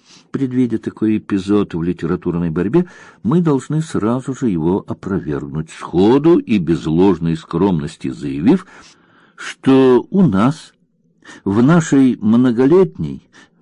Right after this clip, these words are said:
беллетристической практике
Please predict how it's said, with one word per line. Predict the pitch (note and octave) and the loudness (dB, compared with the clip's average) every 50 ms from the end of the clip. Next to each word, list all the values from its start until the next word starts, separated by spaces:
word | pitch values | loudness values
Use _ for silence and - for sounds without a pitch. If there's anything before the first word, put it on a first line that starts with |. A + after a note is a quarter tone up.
| _ _ _ | _ _ _
беллетристической | - E2+ F#2+ D3 C#3+ C#3 D3 - - - - D3+ D#3+ - - - _ - F#3+ F3 D#3+ - - A2+ - - - - - F#2+ E2+ | -4 0 2 4 6 6 4 2 0 -2 -2 -2 -2 -2 -6 -12 _ 0 0 0 0 0 -2 -2 -2 -4 -4 -2 0 0 0
практике | - - - D#3+ F3+ F3+ E3+ - - F3+ - - - - | -2 -4 -2 0 0 0 0 -2 -6 -10 -4 -4 -4 -6